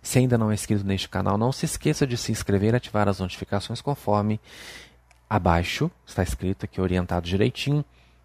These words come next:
Links de contato, inclusive do mapa astral.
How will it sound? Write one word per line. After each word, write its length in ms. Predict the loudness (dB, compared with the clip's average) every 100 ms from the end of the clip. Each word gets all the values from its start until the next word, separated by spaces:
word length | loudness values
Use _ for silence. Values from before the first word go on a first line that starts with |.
| _
Links 380 | 4 4 4 0
de 100 | -2
contato, 760 | -2 -4 4 4 4 0 -10 -10 _ -8
inclusive 840 | -2 4 4 4 2 2 0 -2 -10 -20 -2
do 140 | 0
mapa 340 | 6 4 6 2
astral. 500 | 0 2 6 6